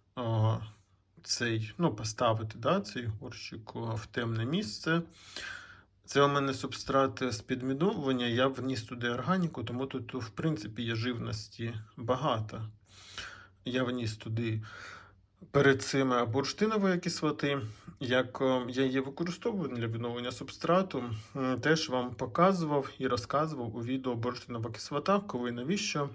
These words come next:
Е, правда, е, про бурштинову кислоту. Тому тут, е, ор-, солей уже менше,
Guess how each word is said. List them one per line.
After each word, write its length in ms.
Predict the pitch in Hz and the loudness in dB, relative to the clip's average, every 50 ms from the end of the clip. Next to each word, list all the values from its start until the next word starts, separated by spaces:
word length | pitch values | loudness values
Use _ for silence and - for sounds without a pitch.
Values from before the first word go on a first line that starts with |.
| - - _ _ _ _ _ _ _ _ _ _ _ - - - - - 143 131 | -12 -18 _ _ _ _ _ _ _ _ _ _ _ -20 -16 -14 -10 -6 -2 0
Е, 220 | 127 127 120 120 117 107 - - - - | 0 2 2 2 0 0 -4 -6 -12 -6
правда, 480 | - 131 127 147 175 165 160 147 147 147 | 2 6 6 8 6 6 2 0 0 -2
е, 60 | 139 - - - - - 127 117 110 | -2 -4 -10 -14 -10 -8 -8 -6 -4
про 160 | 127 127 135 | -2 0 0
бурштинову 680 | 151 131 127 120 110 - - - - 135 139 135 123 123 | 0 0 -2 -4 -4 -6 -8 -6 -4 -2 -2 -2 -4 -4
кислоту. 560 | 117 110 117 110 - - 120 110 110 117 113 107 - - - - - - - - - - - - - | -8 -10 -10 -10 -6 -6 -6 -6 -6 -8 -10 -10 -12 -14 -12 -10 -10 -10 -10 -12 -14 -14 -18 -6 2
Тому 380 | - 151 180 202 202 180 156 | 4 6 8 8 8 6 6
тут, 420 | 135 - - 151 143 131 - - 135 | 4 2 2 2 2 0 0 -2 0
е, 180 | 135 123 117 110 110 - | 0 0 0 -4 -8 -2
ор-, 420 | - 127 131 127 123 123 123 123 107 - | 2 2 2 2 2 -2 -6 -6 -6 -6
солей 640 | - - - - 135 135 139 151 151 143 127 120 104 | -8 -6 0 2 2 4 4 4 2 2 0 -2 -2
уже 300 | 113 127 117 113 123 127 | -4 -2 -2 0 0 0
менше, 720 | 123 131 165 185 208 208 202 - - 139 131 120 113 | 2 2 2 4 2 2 0 0 0 0 -2 -2 -4